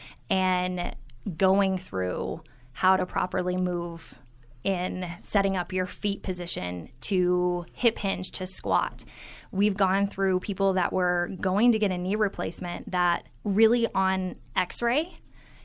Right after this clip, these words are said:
didn't have bone on bone, but they were in so much pain and P T, rounds of P T didn't help. Any cortisones didn't help because we weren't addressing the root issue.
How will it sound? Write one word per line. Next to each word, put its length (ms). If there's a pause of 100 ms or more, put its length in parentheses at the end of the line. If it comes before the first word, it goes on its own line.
(180)
didn't 300
have 340
bone 180
on 200
bone, 400 (420)
but 340
they 160
were 140
in 180
so 240
much 240
pain 320
and 220
P 400
T, 580
rounds 320
of 80
P 160
T 160
didn't 220
help. 400 (280)
Any 200
cortisones 600
didn't 220
help 320 (680)
because 480
we 140
weren't 280
addressing 400
the 60
root 220
issue. 300